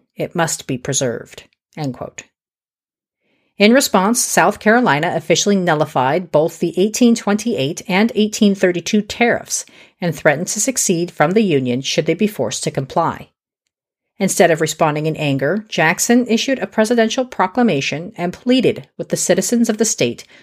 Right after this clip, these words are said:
to really consider what their leaders were asking them to do in withdrawing from the Union. Jackson aimed to hit at their sense of patriotism by invoking the names of the American Revolution.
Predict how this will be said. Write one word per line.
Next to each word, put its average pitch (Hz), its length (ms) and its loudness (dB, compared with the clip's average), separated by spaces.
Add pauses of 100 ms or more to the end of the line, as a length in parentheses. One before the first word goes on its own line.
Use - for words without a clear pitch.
(100)
to 196 140 2
really 240 200 4
consider 277 680 2
what 160 160 -6
their 170 100 4
leaders 180 360 2
were - 120 -2
asking 170 300 0
them 156 100 -4
to 165 140 -4
do 160 340 2
in 151 160 -6
withdrawing 131 480 -4
from 139 180 -6
the 135 100 -2
Union. 156 440 -2 (1000)
Jackson 185 500 2
aimed 180 320 0
to 185 120 0
hit 196 300 4
at 175 120 -4
their 175 100 -2
sense 196 300 -2
of - 80 -10
patriotism 135 1000 -4
by 160 80 2
invoking 170 540 2
the 233 80 4
names 135 400 0
of 135 60 -6
the 143 80 0
American 135 400 -2
Revolution. 139 640 -2